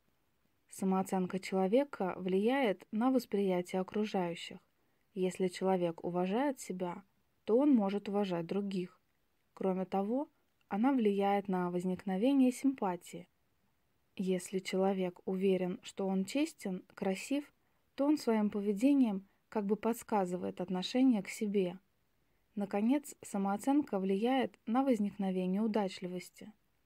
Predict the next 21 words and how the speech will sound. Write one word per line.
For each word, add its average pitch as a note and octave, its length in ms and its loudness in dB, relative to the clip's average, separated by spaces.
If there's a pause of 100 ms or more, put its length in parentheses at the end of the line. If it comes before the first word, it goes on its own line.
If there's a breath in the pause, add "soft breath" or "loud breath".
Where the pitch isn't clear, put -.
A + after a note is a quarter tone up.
(300)
Если F#3+ 340 0
человек F#3+ 540 0
убежден F#3+ 580 -2
в - 60 -20
своих F#3 260 -2
способностях, A3+ 880 0 (340)
ловкости, F#3 760 -2
ответственности, F#3 1040 -4 (640)
то F#3+ 120 2
таким C4 540 2
он C#4+ 220 6
и - 20 6
будет F#3 380 0
в - 20 -8
реальности. F#3 760 -2 (1000)
Только G#3+ 320 0
ощутив G#3 640 -4
свою F#3 400 -2
собственную F3 720 -4
высокую F3+ 520 -4
самооценку, F#3 1040 -4